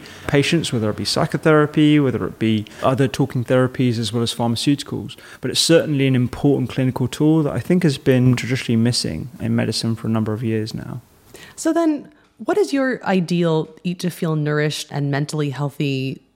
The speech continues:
Speaker 2: lunch or, like, a simple meal you'll make for yourself after you've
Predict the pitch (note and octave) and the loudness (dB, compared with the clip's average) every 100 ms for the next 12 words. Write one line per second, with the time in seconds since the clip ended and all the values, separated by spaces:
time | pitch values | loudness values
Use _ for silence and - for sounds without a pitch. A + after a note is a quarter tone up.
0 | _ _ D#3 E3 D3 C#3+ - D#3 D3 D#3 | _ _ -2 0 2 0 -2 -2 0 -2
1 | D3 E3 D3+ D3+ C#3+ C#3+ C#3+ C3+ C3+ C#3 | -2 -2 -2 -2 0 0 -2 -2 -4 -6
2 | - C3 C3+ C3 C#3 C3+ C3+ - C#3+ - | -6 -4 -4 -4 -4 -2 -2 -4 -6 -4
3 | C#3+ C3+ C3 C3+ - | -6 -4 -4 -6 -10